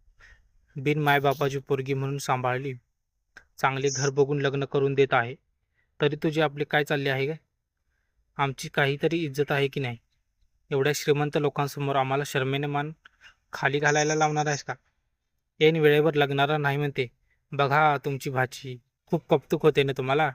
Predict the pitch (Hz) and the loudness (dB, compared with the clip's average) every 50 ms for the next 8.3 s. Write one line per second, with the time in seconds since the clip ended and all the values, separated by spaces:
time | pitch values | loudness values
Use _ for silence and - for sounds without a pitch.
0 | - _ _ _ _ _ _ _ _ _ _ _ - 139 - - 143 135 143 135 | -6 _ _ _ _ _ _ _ _ _ _ _ -12 -6 -4 -4 -2 -2 0 0
1 | 139 147 147 - 139 127 120 117 - - _ _ _ _ _ _ _ _ _ _ | 0 0 0 0 -2 -4 -6 -10 -14 -18 _ _ _ _ _ _ _ _ _ _
2 | _ _ _ _ _ _ _ _ _ _ - 143 135 - - 147 - 156 147 131 | _ _ _ _ _ _ _ _ _ _ -2 0 0 -2 -4 -4 -2 0 0 0
3 | - 143 131 131 127 120 120 120 - - _ _ _ _ - 156 147 - 165 156 | 0 -2 -2 -2 -4 -6 -10 -14 -16 -20 _ _ _ _ -2 -2 0 2 4 2
4 | 151 139 - 147 151 135 - - 147 - 143 - 135 131 131 127 131 135 - - | 2 2 0 0 0 0 0 0 0 0 0 0 0 0 0 0 -2 -4 -8 -14
5 | _ _ _ _ _ _ - - _ _ - 143 139 131 143 143 151 147 - 151 | _ _ _ _ _ _ -20 -20 _ _ -2 -2 4 4 4 4 4 2 2 2
6 | 135 143 135 - 143 139 131 - 147 131 131 147 170 147 135 127 127 127 120 - | 2 2 2 2 2 0 0 -2 -4 -6 -4 -6 -6 -6 -2 -2 -2 -2 -2 -4
7 | 143 - _ _ _ _ - 147 120 127 131 127 - _ - - 156 143 - - | -8 -8 _ _ _ _ -4 -2 -2 -2 -4 -6 -8 _ -2 0 2 2 0 0
8 | 151 - 143 - - 127 | -2 -4 -2 -2 -4 -6